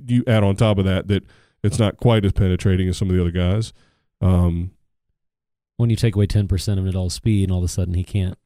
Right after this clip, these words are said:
Speaker 2: you know, chase
Speaker 1: Yeah.
Speaker 2: those down.
Speaker 1: Right. It
Speaker 2: But I would love, even though we've seen it a lot already this year, I would love to see Federer and Nadal in the French Open.
Speaker 1: That would be, uh, yeah, yeah.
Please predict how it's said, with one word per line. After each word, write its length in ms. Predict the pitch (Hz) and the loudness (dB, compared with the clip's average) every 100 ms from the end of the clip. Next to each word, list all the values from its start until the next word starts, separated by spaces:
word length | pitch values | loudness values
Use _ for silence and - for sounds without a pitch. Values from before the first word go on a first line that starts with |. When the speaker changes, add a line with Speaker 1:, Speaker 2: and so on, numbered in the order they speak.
| _ _ _ - | _ _ _ -10
Speaker 2:
you 80 | 92 | -8
know, 100 | 90 | -2
chase 160 | 135 | 2
Speaker 1:
Yeah. 140 | 120 95 | 4 2
Speaker 2:
those 160 | 95 | -2
down. 400 | 95 95 92 98 - | -2 -2 -2 -4 0
Speaker 1:
Right. 340 | 117 104 90 _ _ | 2 2 0 _ _
It 140 | 131 120 | -4 0
Speaker 2:
But 80 | |
I 80 | 123 | 2
would 160 | 139 117 | 4 4
love, 420 | 120 127 117 98 | 4 4 2 -2
even 180 | 127 110 | -4 0
though 60 | 113 | 2
we've 120 | 107 | 0
seen 160 | - 113 | 0 0
it 20 | |
a 40 | 101 | 0
lot 160 | 110 | 0
already 220 | 98 104 95 | 0 0 0
this 140 | 90 | -2
year, 100 | 113 | -2
I 40 | 98 | -2
would 140 | 101 | -2
love 220 | 104 110 | -2 -2
to 80 | 101 | -2
see 180 | - 101 | -4 -4
Federer 280 | - 98 92 | -2 -2 -2
and 100 | 92 | 0
Nadal 340 | 92 90 90 | 0 0 -2
in 80 | 92 | -4
the 60 | |
French 240 | 87 95 87 | -4 -4 -2
Open. 380 | 92 85 82 78 _ _ _ _ _ _ | -2 -2 -4 -6 _ _ _ _ _ _
Speaker 1:
That 300 | - 208 123 | -2 2 2
would 160 | 139 120 | 2 2
be, 460 | 120 117 113 110 85 - _ _ _ _ _ _ _ _ _ _ _ _ _ _ | 2 4 4 2 0 -8 _ _ _ _ _ _ _ _ _ _ _ _ _ _
uh, 180 | 120 127 - | 0 0 2
yeah, 400 | 139 123 120 104 - _ _ _ - | 2 4 4 2 -4 _ _ _ 2
yeah. 320 | 117 113 | 4 4